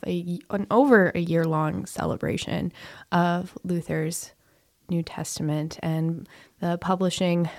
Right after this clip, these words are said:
officially was in fifteen twenty-two. So we're continuing the rest of twenty twenty-one and into twenty twenty-two,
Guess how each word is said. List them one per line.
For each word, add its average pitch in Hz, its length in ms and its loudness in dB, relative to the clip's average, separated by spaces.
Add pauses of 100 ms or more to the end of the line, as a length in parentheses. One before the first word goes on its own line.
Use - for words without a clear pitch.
officially 190 840 2
was 175 260 0
in 170 240 0
fifteen 170 460 -2
twenty-two. 165 600 -2
So 160 260 -2
we're 208 280 4 (160)
continuing 233 580 6
the 202 100 4
rest 196 300 4
of 180 100 2 (220)
twenty 180 260 2
twenty-one 208 800 4
and 180 240 2
into 190 300 2
twenty 175 320 0
twenty-two, 165 640 -2